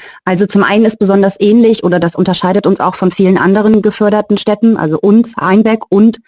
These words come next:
Hameln-Pyrmont, dass wir eben flächenmäßig eine ganze Menge abzudecken haben, sodass man bei Hameln-Pyrmont und Einbeck fast schon von einer Smart Region sprechen könnte.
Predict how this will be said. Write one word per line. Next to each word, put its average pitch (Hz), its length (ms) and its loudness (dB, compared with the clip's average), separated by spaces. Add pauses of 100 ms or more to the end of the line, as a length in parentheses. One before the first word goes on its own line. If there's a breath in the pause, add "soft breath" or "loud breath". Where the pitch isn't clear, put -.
(220 soft breath)
Hameln-Pyrmont, 185 720 0 (260 loud breath)
dass 190 160 -4
wir 208 100 2
eben 185 220 0
flächenmäßig 185 720 0
eine 175 80 2
ganze 170 260 -2
Menge 160 240 2
abzudecken 190 500 -2
haben, 220 200 2
sodass 175 280 0
man 175 240 0
bei 160 160 -4
Hameln-Pyrmont 185 760 0
und - 160 -2
Einbeck 175 340 -2
fast - 280 -6
schon 190 140 -2
von 180 160 -2
einer 170 100 -2
Smart 156 300 -4
Region 185 340 0
sprechen - 380 -6
könnte. 185 420 -4